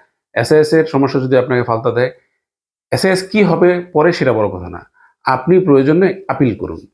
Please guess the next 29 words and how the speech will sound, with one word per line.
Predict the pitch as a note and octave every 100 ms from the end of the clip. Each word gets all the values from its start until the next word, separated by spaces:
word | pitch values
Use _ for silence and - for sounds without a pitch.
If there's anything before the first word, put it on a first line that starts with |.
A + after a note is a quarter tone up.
| _ _ _ _ _
একটা | G#2 A2+
ডিক্লারেশন | B2+ C#3+ D3 D3
পূরণ | D3+ D3
করুন। | D3+
একজন | C3 A2 A2+
এসআইএস | A2 D3+ D#3
এর | C3+
যাদের | B2+
সমস্যা | A#2+ A#2 A#2 A#2
আছে, | G#2+ A2
must | G#2 G#2
be | C#3
বলবো, | A#2+ G#2
একজন | F#2+ G#2
আইনজীবীর | G2+ G2+ G#2+ A2+
কাছে | A2 A2+
গিয়ে | G#2+ B2+ C#3+ - _ _ A2+
বলবেন | A#2 A#2
যে | G#2+ G2+
যাতে | G2+ G#2
আপিলটা | - - G#2 E2+
করে। | - D#2+
যদি | G#2 A#2
দশ | B2
দিনের | - D3
মধ্যে | C#3+
আপিলটা | B2+ C3+ C3
না | B2 A#2+
করেন, | A#2+ C#3